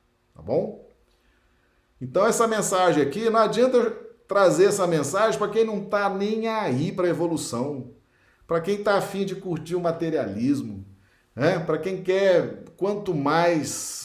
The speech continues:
riqueza melhor, eu quero é desfrutar, eu quero é, né? Esses, essa mensagem não é pra eles, porque ainda falta muito pra eles chegarem a compreender um-,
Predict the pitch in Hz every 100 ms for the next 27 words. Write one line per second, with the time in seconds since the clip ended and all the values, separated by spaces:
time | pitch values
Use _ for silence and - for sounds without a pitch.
0 | - - - 113 120 120 - 160 160 147
1 | 127 110 131 147 156 147 123 - 165 165
2 | 160 151 - 147 131 131 143 151 151 139
3 | 127 139 156 160 151 139 - - - _
4 | _ - 139 180 - - _ 190 233 240
5 | - - 135 113 - 175 185 196 190 165
6 | 180 190 180 185 202 220 180 185 196 170
7 | 151 160 117 - - 139 170 190 175 175
8 | 196 202 196 165 160 180 208 220 190 160
9 | 151 104 - - _ - - _ _ _
10 | 139 151 151 - 175 139 143 170 175 185
11 | 165 180 196 180 131 147 165 160 156